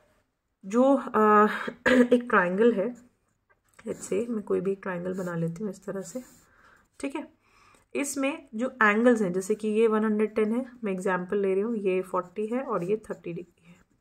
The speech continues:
ये एंगल्स दिए मैं। इस, अ, ट्रायंगल को हम क्या कहते हैं? तो देखो,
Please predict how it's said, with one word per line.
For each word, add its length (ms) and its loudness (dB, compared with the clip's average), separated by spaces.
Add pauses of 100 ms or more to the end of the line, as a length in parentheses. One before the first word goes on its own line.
(160)
ये 160 -4
एंगल्स 280 -2
दिए 240 -2
मैं। 220 -4 (640)
इस, 320 -2 (480)
अ, 340 0 (400)
ट्रायंगल 440 0
को 120 -2
हम 180 0
क्या 260 2
कहते 340 -8
हैं? 240 -12 (460)
तो 80 -10
देखो, 460 -6